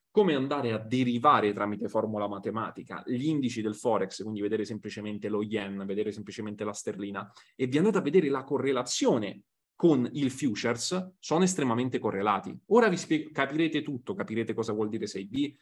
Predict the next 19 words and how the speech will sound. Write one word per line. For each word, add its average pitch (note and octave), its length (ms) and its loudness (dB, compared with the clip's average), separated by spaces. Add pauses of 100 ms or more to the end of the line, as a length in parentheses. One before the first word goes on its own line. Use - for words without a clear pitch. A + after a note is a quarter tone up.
(120)
capirete A#2+ 340 2
cosa A2+ 200 0
vuol G#2+ 140 2
dire G#2+ 200 0
sei G2+ 260 -2
E. G2 60 -6
Prima G3 240 4
dobbiamo D3+ 260 2
arrivare B2 320 2
al A#2 100 0
codice G2 400 -2
che G2+ 120 -4
ci - 100 -8
serve G#2 260 -2
per G2 160 -6
derivare, G2+ 460 -6
perché B2 460 -4 (300)
la D#3+ 120 0
nomenclatura D3 960 0